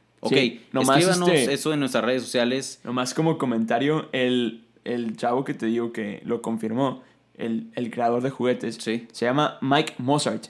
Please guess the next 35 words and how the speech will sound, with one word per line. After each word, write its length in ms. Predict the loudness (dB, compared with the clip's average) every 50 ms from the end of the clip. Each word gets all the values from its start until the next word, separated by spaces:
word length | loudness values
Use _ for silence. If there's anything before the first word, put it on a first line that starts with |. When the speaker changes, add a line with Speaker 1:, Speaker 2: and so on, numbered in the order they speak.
| _ -4
Speaker 2:
y 80 | -2 0
tiene 140 | 2 2
un 40 | 2
canal 220 | 2 2 2 4 4
de 80 | 4
YouTube 400 | 2 4 4 4 4 4 2 -2 -6
y 180 | -4 -4 -2 -2
platica 380 | -2 -2 0 -2 0 0 0
de 120 | 2 2 2
eso 320 | 2 2 0 0 0 0
y 220 | 0 -2 -2 -4
crea 560 | -4 -2 -2 0 2 2 2 2 0 -4 -8 -14
muchas 340 | -8 -6 -4 -4 -4 -6 -6
cosas, 300 | -4 -4 -2 -2 -4 -6 -12 _ _ -20 -20 _
por 120 | _ -6 -4
si 80 | -2
lo 100 | -2 0
quieren 180 | 0 2 2 2
ir 100 | 2 2
a 40 | 2
investigar, 460 | 0 0 0 0 0 0 -2 -4 -8
por 180 | -10 -10 -10 -6
si 80 | -6
no 80 | -6 -6
me 100 | -6 -6
creen. 240 | -10 -12 -12 -14 -16 _ _ _ _ _ -10 -4
Entonces, 580 | -2 -2 -2 0 0 -2 0 0 -2 -2 -2 -2
Speaker 1:
Ahí 80 | -2 -2
está, 320 | -2 -2 -6 -6 -8 -12 _ _
Speaker 2:
sí, 80 | -2 0
Speaker 1:
perfecto. 180 | 2 2 0 0
Speaker 2:
sí, 240 | 0 0 0 0 -2
sí 200 | -4 -2 -2 0
tengo 260 | 0 0 2 2 0
referencias. 580 | 0 -2 -2 -2 -2 -2 -2 -2 -4 -4 -6